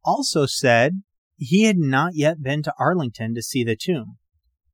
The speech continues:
He had wanted to go for some time, but on his salary, a trip to the nation's capital was cost prohibitive. On Memorial Day nineteen thirty, the Washington Post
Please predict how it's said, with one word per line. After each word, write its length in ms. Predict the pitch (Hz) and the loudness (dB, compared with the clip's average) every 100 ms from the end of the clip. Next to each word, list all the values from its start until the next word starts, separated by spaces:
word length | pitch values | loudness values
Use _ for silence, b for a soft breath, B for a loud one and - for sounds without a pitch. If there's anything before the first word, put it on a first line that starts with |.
| _ | _
He 160 | - | 2
had 100 | 139 | 2
wanted 360 | 117 139 208 151 | 4 2 2 0
to 80 | 127 | 0
go 180 | 120 113 | 2 2
for 160 | - | 0
some 260 | 120 - 123 | -6 -4 -4
time, 420 | - 165 127 113 | -2 0 0 0
but 180 | 117 117 | -2 -4
on 200 | - 135 | -4 -6
his 200 | 113 117 | -4 -8
salary, 640 | - 147 156 175 180 185 196 - | -4 0 0 0 0 0 -2 -4
a 300 | 127 123 120 | -2 0 -2
trip 320 | - 180 180 | -2 -4 -4
to 100 | - | -4
the 80 | 127 | -4
nation's 400 | 120 120 127 120 | -4 -4 -8 -12
capital 580 | - 147 151 151 151 156 _ _ | -4 -2 -2 -2 -2 -6 _ _
was 140 | - 135 | -14 -14
cost 340 | - 120 - | -8 -8 -8
prohibitive. 600 | - 104 113 117 104 104 - _ _ _ _ _ _ _ _ _ _ _ _ - | -10 -6 -6 -6 -10 -14 -16 _ _ _ _ _ _ _ _ _ _ _ _ -4
On 260 | 123 117 | -2 0
Memorial 500 | 117 120 127 139 147 | 0 0 2 4 4
Day 200 | 139 143 | 4 2
nineteen 400 | 147 123 123 127 | 0 -2 -4 -6
thirty, 460 | 110 120 120 156 175 _ - | -2 0 0 0 -4 _ -8
the 140 | 131 | 0
Washington 520 | 131 180 196 165 151 127 | 2 2 0 -2 -2 -2
Post 360 | 135 156 - | -2 -2 -6